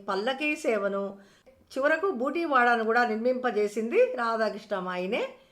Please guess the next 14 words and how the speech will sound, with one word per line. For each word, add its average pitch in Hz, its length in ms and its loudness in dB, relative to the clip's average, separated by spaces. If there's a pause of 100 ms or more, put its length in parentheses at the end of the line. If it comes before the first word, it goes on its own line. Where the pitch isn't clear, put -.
(360)
అని 285 200 0
బాబానే 254 600 2
స్వయంగా 277 580 -2
చెప్తారు. - 360 -6 (680)
"అందుకే 254 400 0
ఆమెపై 247 580 2
నాకు 285 280 2
అత్యంత 285 580 0
ప్రేమాభిమానాలు 247 840 4
ఉన్నాయి 208 380 0
లోలోపలే" 247 920 4
అని 220 140 0
అంటారు 190 460 -2 (240)
బాబా. 170 360 -2